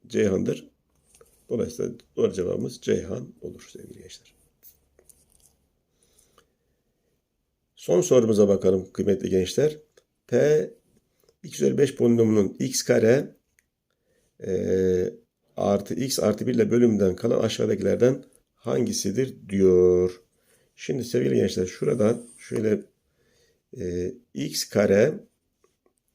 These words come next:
artı x artı bir eşittir sıfıra eşitleyeceğiz. Kıymetli gençler bu eşitlik bize bir çağrışım yapmalı.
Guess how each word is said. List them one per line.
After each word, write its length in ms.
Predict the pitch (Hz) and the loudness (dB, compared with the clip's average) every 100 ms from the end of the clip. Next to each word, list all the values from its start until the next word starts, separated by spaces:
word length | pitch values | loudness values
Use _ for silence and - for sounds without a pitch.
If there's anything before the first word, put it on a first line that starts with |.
| _ _ | _ _
artı 600 | - 113 135 - - - - | -2 0 0 -2 -4 -4 0
x 480 | 127 - - - _ _ _ - | -2 -2 -6 -8 _ _ _ -4
artı 460 | 110 110 104 113 | -2 -2 -4 -6
bir 280 | 113 131 - | -4 -4 -4
eşittir 400 | 110 - 120 - | -6 -6 -8 -6
sıfıra 360 | 120 123 104 98 | -2 -2 2 2
eşitleyeceğiz. 600 | 92 - 92 110 151 - _ _ _ _ _ | 0 -2 0 2 0 -4 _ _ _ _ _
Kıymetli 380 | _ 110 131 127 | _ -4 -4 -2
gençler 440 | 123 104 95 87 98 | 0 0 0 -4 -4
bu 320 | 147 - - - | -6 -6 -12 -12
eşitlik 440 | 110 120 - 110 | -10 -8 -8 -8
bize 200 | 104 117 | -4 -2
bir 100 | 107 | -2
çağrışım 500 | - 101 101 101 110 | 0 0 0 -2 -2
yapmalı. 460 | 92 82 82 80 | -2 -2 -6 -8